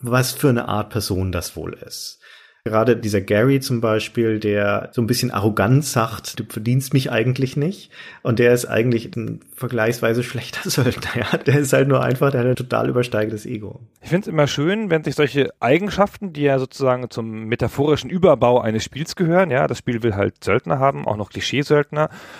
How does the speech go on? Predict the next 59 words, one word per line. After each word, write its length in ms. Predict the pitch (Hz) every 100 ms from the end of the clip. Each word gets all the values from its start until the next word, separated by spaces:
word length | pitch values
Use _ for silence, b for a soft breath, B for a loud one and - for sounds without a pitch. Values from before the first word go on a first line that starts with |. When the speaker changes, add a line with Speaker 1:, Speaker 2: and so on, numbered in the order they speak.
| B
Speaker 2:
und 140 | 113
setzt 220 | 123 -
sie 80 | 117
dann 140 | 131 120
auch 100 | -
so 100 | 104
bunt 280 | 123 127
zusammen 460 | - 101 131 214 240
und 100 | 165
dann 100 | 131
hast 160 | 131 143
du 60 |
halt 120 | 127
so 60 | 127
jemand 420 | 123 120 113 113
wie 80 | 117
diese 300 | 117 107 110
älteren 380 | 123 131 120 110
Typen 420 | 151 - 208 262 -
und 120 | 139
dass 140 | 127
es 120 | 120
dann 280 | - 143 226
in 160 | - 143
der 140 | 127
Regelmechanik 600 | 147 202 175 143 151 156
sich 200 | 113 107
widerspiegelt, 600 | 131 175 131 123 131 151 123
dass 80 |
die 100 | -
einfach 240 | 139 - 139
stehen 320 | - 185 254
bleiben, 280 | 156 117 110
wenn 80 | 113
du 80 | 107
ihnen 420 | 113 113 - -
einen 220 | 120 113
langen 320 | 110 123 127
Befehl 320 | 117 - 139 139
gibst, 320 | 131 - 110
also 100 | 101
zum 120 | 113
Beispiel 180 | 104 107
„Lauf 140 | 110 -
da 100 | 98
ganz 200 | 101 131
hinten 240 | 156 110
hin“, 240 | 104 165 - B B B -
und 140 | 123
sagen, 260 | 131 135 135
„Ich 180 | - 135
weiß 180 | 156
nicht 80 | 170
mehr, 120 | 156
was 100 | 139
ich 60 | 143
machen 200 | 196 170
sollte, 240 | 131 107 95
Boss.“ 460 | - 90 - -